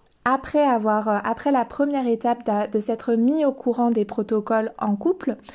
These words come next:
ça va être d'avoir un échange en fait pour savoir ce qui est possible, euh, les protocoles qui seront négociables et les protocoles qui seront non négociables au sein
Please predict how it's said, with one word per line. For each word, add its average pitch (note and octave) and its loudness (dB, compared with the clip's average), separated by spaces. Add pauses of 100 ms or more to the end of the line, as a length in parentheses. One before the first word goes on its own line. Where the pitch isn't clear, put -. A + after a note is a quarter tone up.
(220)
ça A#3+ 0
va A#3+ 4
être C#4+ 0
d'avoir A#3+ 2
un A3 2
échange C4+ 0
en G#3+ 0
fait C4 -2 (920)
pour A#3+ -2
savoir C4+ 2
ce C#4+ -2
qui A#3+ 0
est G#3+ 0
possible, C4 -2 (680)
euh, A3 0
les A3+ 4
protocoles C#4 2
qui A#3 -2
seront A3 0
négociables B3 2 (160)
et E4+ 2
les D4+ 2
protocoles B3 0
qui A#3 -2
seront A#3+ 2
non C4 4
négociables A3 0 (460)
au C#4 4
sein C4+ -4